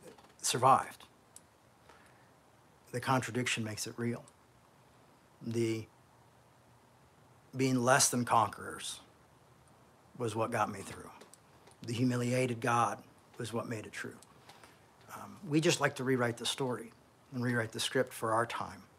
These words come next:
You know, I mean, I think that's why so many people hold dearly the book of Revelation, and which we talked about a few weeks ago, is because it's like an action movie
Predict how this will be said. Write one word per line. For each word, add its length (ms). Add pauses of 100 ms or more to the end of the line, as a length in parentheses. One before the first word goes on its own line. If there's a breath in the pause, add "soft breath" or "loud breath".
(1400 soft breath)
You 100
know, 140 (840)
I 40
mean, 120
I 80
think 160
that's 140
why 100
so 160
many 160
people 380 (160)
hold 320
dearly 360
the 120
book 240
of 80
Revelation, 680
and 140
which 140
we 40
talked 220
about 180
a 40
few 140
weeks 240
ago, 80 (2250 loud breath)
is 200
because 320
it's 160
like 160
an 60
action 360
movie 400